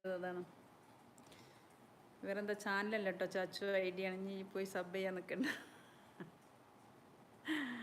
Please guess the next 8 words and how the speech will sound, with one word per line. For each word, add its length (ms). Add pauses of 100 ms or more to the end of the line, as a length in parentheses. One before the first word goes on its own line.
(420)
വേറെന്തൊക്കെയുണ്ട് 580
വിശേഷം? 440 (2750)
ഞാൻ 140 (220)
പെട്ടെന്ന് 300 (120)
ഷൈജു, 360 (240)
മറ്റേ 220
ഷൈജു 340
ഉണ്ടല്ലോ, 320